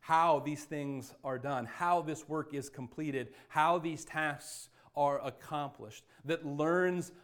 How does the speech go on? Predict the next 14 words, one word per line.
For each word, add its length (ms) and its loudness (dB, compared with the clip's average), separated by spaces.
of 380 6
these 560 -4
truths, 800 -4
these 280 -8
ideas, 880 -6
by 200 -2
seeing 640 -6
them 340 -6
in 200 -8
practice. 960 -10
These 220 -4
disciples 720 -4
were 200 0
apprentices. 840 -10